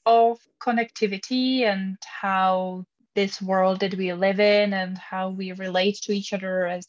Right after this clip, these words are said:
human beings and the connections are something that definitely is an interest of mine. And that's why I have started reading a book called Social, Why Our Brains Are Wired to Connect by Matthew D. Lieberman,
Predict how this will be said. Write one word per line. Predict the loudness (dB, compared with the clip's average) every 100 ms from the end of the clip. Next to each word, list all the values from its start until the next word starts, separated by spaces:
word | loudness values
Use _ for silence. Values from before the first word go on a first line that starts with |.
| -12
human | -10 -10
beings | -2 2 4 2 0 -4 _ _ _ _ _ _ _
and | -2 0 0 0 -2
the | -4 -6
connections | -2 0 2 -2 -2 0 0 -4 -10 -4
are | -2 -2
something | -4 -8 -8 -6 -6 -2
that | -2 0
definitely | -4 -6 -10 -8 -8
is | -4 -4 -4 -6 -10 -10
an | -8 -4
interest | 0 0 0 -6
of | -6 -6
mine. | -6 -6 -8 _ _ _ _ _ -2
And | 0
that's | 0 2
why | 4 4 4
I | 2
have | 2 0
started | 2 0 0 -6
reading | -8 -8 -8 -8
a |
book | -4 -6 -6 -16 -4
called | -2 -2 -6
Social, | -6 2 2 2 -2 -2 -4 _ _ _
Why | 0 2 4
Our | 4 2
Brains | 0 0 0 -2 -4
Are | -6
Wired | 0 0 0 -4 -8
to | -14
Connect | -10 -4 0 0 -2
by | 0 2 2 -2
Matthew | -2 -4 -4 -6 -6
D. | -6 -8 -8
Lieberman, | 0 2 4 2 0 0 -2